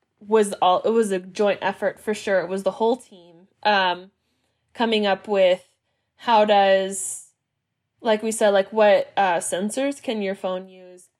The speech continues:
How will it use it? How can we combine them together? Do we want them to be able to turn one on or off?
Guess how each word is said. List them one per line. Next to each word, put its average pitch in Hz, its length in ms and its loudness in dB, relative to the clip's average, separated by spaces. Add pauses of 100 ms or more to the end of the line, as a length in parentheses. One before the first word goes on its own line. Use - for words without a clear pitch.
How 220 420 0
will 233 160 -2
it 190 140 -4
use 190 220 -18
it? 180 180 -4
How 202 180 -2
can 208 220 -8
we 185 340 -20 (280)
combine 190 440 -4
them 233 180 -4
together? 233 640 -2
Do 208 240 -8
we 185 120 -16
want 185 300 -10
them 208 180 -6
to 214 100 -20
be 240 160 -6
able 254 220 -2
to - 120 -20
turn 180 300 -8
one 180 160 -10
on 175 160 -10
or 175 100 -10
off? 175 240 -8